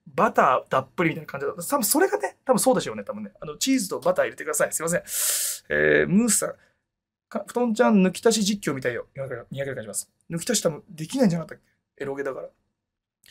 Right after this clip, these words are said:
前立腺、前立腺高花火さん。マサオの弱々しい眉毛の産毛を搾取し、採取して、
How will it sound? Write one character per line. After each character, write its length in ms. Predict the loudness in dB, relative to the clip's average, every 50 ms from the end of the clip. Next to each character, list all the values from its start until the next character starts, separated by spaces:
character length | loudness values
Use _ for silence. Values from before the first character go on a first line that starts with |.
| -20 -20 -20 -20 -20 _ _ _ _ -8 -2
前 220 | 2 2 4 4 4
立 300 | 2 2 2 0 0 2
腺、 320 | 4 4 4 4 4 2 -2 _ _ _ _ _ _ _ _ _ _ _ _ _ _ _ _ _ _ _ _ _ _ _ _ _ _ _ _ _ _ _ _ _ _ _
前 280 | -4 0 0 2 4 2
立 200 | 2 2 2 2
腺 220 | 4 6 6 6
高 140 | 4 6 4
花 120 | 4 4 2
火 60 | 0
さ 80 | -4 -8
ん。 60 | -10 -12 -18 -20 -20 -20 _ _ _
マ 100 | 2 2
サ 160 | 4 4 4
オ 80 | 6 6
の 100 | 4 4
弱 180 | 4 4 4
々 200 | 4 4 4 2
し 220 | 2 0 0 -2 -2
い 60 | -2
眉 240 | -2 -2 -2 -2 -4
毛 60 | -6 -6
の 80 | -8
産 220 | -8 -8 -8 -6 -4
毛 100 | -4 -4
を 40 | -4
搾 140 | -4 -6
取 240 | -6 -6 -6 -6 -8
し、 60 | -10 -8
採 220 | -4 -2 0 0
取 120 | -2 -2 -6
し 80 | -6
て、 160 | -8 -8 -12